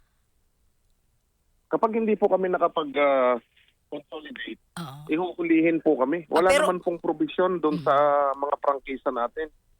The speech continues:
Speaker 1: At labag nga po sa cons-, na kami ay piliting sumali sa mga kooperatiba.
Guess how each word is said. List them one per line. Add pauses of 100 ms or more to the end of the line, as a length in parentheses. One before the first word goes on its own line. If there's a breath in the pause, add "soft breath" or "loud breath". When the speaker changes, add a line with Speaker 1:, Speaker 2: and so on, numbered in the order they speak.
(140)
Speaker 1:
At
labag
nga
po
sa (480)
cons-, (1400)
na (480)
kami
ay
piliting
sumali
sa
mga
kooperatiba.